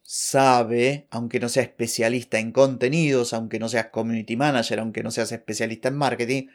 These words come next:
y te das cuenta de que con uno al mes no haces nada. No haces nada ni siquiera con uno a la semana, y casi no haces nada con uno al día. Entonces, eso simplemente ya te da una pauta. Imaginemos un canal como YouTube. Bueno, YouTube,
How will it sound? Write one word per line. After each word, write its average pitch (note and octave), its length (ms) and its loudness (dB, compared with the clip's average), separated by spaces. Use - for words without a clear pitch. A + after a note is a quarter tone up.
y C3 380 -4
te A2+ 100 2
das A2+ 180 6
cuenta B2+ 340 4
de A2+ 120 4
que G#2+ 300 -8
con A#2 240 0
uno C3 180 2
al A2+ 100 -4
mes B2 160 0
no A#2 80 -4
haces G#2+ 240 -6
nada. B2 380 0
No B2+ 120 0
haces B2+ 240 2
nada C3+ 180 6
ni B2+ 100 0
siquiera A#2+ 340 2
con A#2 160 -2
uno B2 140 0
a A#2 40 2
la A#2 80 0
semana, A#2 480 -2
y B2 140 -6
casi C#3 280 2
no B2 80 -2
haces A#2+ 220 -4
nada C3 220 2
con A2+ 140 -2
uno A#2+ 180 -2
al G#2+ 180 -2
día. B2+ 400 0
Entonces, C3+ 520 -2
eso E3+ 300 2
simplemente C#3 640 0
ya C3 180 0
te A#2+ 140 0
da A#2+ 100 4
una A2+ 260 -2
pauta. - 480 -10
Imaginemos F3+ 540 4
un F3 140 4
canal D#3+ 320 4
como E3 380 4
YouTube. A#2+ 440 -4
Bueno, A#2+ 320 -2
YouTube, D#3+ 520 2